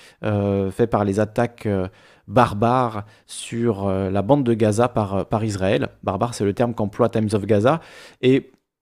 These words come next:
c'est un conflit, donc évidemment les deux parties défendent chacune, euh, leur point de vue. On va regarder le point de vue israélien avec ce, ce live blog là de I vingt-quatre News qui nous dit, euh, « Plus de mille roquettes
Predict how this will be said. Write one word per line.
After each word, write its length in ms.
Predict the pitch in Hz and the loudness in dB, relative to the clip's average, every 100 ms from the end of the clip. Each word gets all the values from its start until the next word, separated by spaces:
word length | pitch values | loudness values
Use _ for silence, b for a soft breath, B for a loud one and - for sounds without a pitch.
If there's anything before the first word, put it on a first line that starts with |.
| _ - | _ -10
c'est 160 | - | 2
un 140 | 165 170 | 4 4
conflit, 380 | 160 151 156 175 | 2 2 0 0
donc 180 | 127 | 0
évidemment 320 | 131 127 139 139 | 0 2 4 4
les 120 | 113 | 4
deux 140 | 117 | 4
parties 380 | 117 120 - 135 | 2 0 -2 -2
défendent 320 | 113 104 113 | 0 0 -2
chacune, 400 | - 117 - 123 | -4 -6 -4 0
euh, 180 | 107 104 | 2 2
leur 180 | 101 107 | 0 -2
point 200 | 117 107 | 0 0
de 80 | 104 | 0
vue. 180 | 135 | -2
On 140 | 175 107 | -2 -2
va 80 | 104 | 0
regarder 240 | 117 123 | 0 0
le 100 | 113 | 0
point 180 | 92 110 | 0 -2
de 60 | |
vue 160 | 104 107 | -2 -4
israélien 480 | 101 98 98 101 135 | -4 -2 -2 0 -2
avec 220 | 104 101 | -2 -4
ce, 400 | - 98 95 95 | -6 -4 -4 -6
ce 180 | 107 101 | -6 -2
live 220 | 107 101 | -2 0
blog 240 | 110 110 | 2 2
là 120 | 98 92 | 0 -4
de 180 | 98 - | -4 -2
I 120 | 131 | 0
vingt-quatre 440 | 123 107 110 104 | 0 0 -4 -2
News 320 | 117 147 139 98 B B B B - | 0 0 -2 -6 B B B B -8
qui 160 | 131 | -2
nous 140 | 120 110 | 0 0
dit, 380 | 117 143 156 - | 0 0 0 -2
euh, « 60 | |
Plus 300 | 104 - 175 | -6 -2 0
de 100 | 127 | 4
mille 300 | 120 147 196 | 4 4 4
roquettes 540 | 127 135 - 127 - | 6 4 2 -2 -2